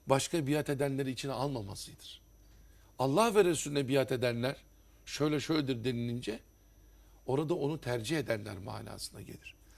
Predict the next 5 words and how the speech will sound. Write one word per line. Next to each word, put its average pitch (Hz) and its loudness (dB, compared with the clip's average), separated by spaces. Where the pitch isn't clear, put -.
Özetlersek 156 4
padişah 131 2
cariye 131 0
hikayesi 110 -4
herhalde 127 4